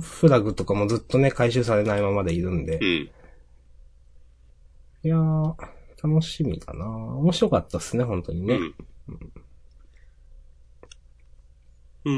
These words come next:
Speaker 2: まあ、でもそんなとこっすかね。
Speaker 1: うん、かなと思います。
Speaker 2: あ、最後の西遊記の話はいいですか？
Speaker 1: うん。まあ、面白かっ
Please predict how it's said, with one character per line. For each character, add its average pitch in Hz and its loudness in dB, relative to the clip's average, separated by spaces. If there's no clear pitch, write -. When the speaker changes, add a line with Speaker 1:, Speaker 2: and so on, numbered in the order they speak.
Speaker 2:
ま 113 0
あ、 104 0
で 104 -4
も 107 -2
そ - -2
ん 117 4
な 117 4
と 160 -2
こ 214 0
っ 190 0
す - -6
か 120 -2
ね。 139 2
Speaker 1:
う 170 12
ん、 - 2
か 160 6
な 170 10
と 110 4
思 104 2
い 107 4
ま 117 2
す。 - -4
Speaker 2:
あ、 117 -4
最 160 4
後 123 8
の 101 4
西 110 0
遊 101 2
記 - -12
の - -8
話 85 -6
は 95 -4
い 98 -2
い - -2
で 85 -6
す - -12
か？ - -18
Speaker 1:
う 233 10
ん。 95 0
ま 208 0
あ、 277 0
面 208 4
白 294 4
か 175 4
っ - 0